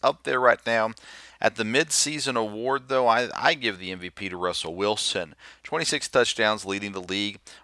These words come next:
also leading his team with a great record here so far in the first half. And I would say that, uh, Kansas City's more talented than Seattle, and so that gives me the bump to Russell Wilson. My midseason M V P,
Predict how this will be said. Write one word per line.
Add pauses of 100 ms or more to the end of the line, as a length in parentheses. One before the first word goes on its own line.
also
leading
his
team
with
a
great
record
here (260)
so
far
in
the
first
half.
And
I
would
say
that, (480)
uh, (120)
Kansas
City's
more
talented
than
Seattle, (440)
and
so
that
gives
me
the
bump
to
Russell
Wilson.
My
midseason
M
V
P,